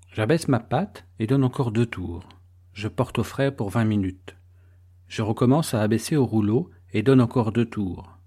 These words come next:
J'ai donc plié six fois ma pâte en trois. J'ai fait ainsi, si mon calcul ne me trompe pas, sept cent vingt-neuf couches de pâte très fine, séparées chacune par une mince couche de beurre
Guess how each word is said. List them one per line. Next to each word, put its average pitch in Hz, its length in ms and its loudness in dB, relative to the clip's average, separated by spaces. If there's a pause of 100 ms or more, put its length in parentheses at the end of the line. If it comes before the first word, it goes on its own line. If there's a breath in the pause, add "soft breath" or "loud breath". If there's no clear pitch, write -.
(200)
J'ai 123 160 0
donc 180 240 2
plié 147 280 2
six - 240 -6
fois 156 180 0
ma 117 120 2
pâte - 220 -2
en 101 80 -4
trois. - 400 -12 (600)
J'ai 127 200 0
fait - 180 -2
ainsi, - 480 -2 (300 soft breath)
si - 120 -6
mon 104 120 2
calcul 107 360 0
ne 127 80 4
me 95 140 0
trompe - 340 -6
pas, 101 360 -8 (340 soft breath)
sept - 240 -4
cent 180 140 -4
vingt-neuf 131 500 -2
couches - 440 -10
de 95 60 -8
pâte - 480 -4
très 123 200 -6
fine, 110 440 -4 (220 soft breath)
séparées 160 480 -6
chacune 143 500 -2
par 107 200 -6
une 101 200 0
mince 180 380 0
couche 156 320 -6
de 110 80 0
beurre 107 500 -2